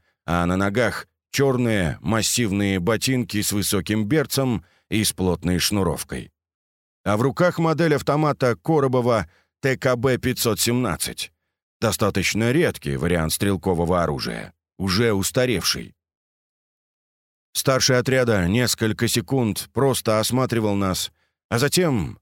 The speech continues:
тяжело вздохнув, медленно обошёл нашу группу по кругу. Остальные неподвижно ожидали, не двигаясь, словно статуи безликих воителей. Сзади послышался характерный шум.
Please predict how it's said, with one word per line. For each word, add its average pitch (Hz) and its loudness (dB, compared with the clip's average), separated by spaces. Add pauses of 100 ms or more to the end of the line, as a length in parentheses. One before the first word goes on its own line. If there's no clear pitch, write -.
тяжело 85 0
вздохнув, 95 -2 (380)
медленно 131 0
обошёл 107 0
нашу 95 0
группу 87 -2
по 87 -2
кругу. 65 -6 (720)
Остальные 147 2
неподвижно 135 2
ожидали, 120 0
не 110 2
двигаясь, 131 0
словно 135 0
статуи 110 0
безликих 92 -2
воителей. 80 -2 (720)
Сзади 120 2
послышался 113 0
характерный 107 0
шум. 82 -2